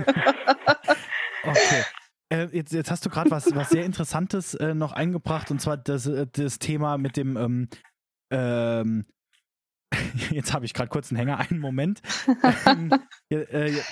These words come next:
Speaker 1: du, du hast was eingebracht, ähm,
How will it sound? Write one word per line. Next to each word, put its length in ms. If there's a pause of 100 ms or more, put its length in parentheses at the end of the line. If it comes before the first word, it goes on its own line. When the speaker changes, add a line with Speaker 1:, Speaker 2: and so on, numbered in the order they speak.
(140)
Speaker 1:
du, 160
du 120
hast 140
was 120
eingebracht, 540 (560)
ähm, 400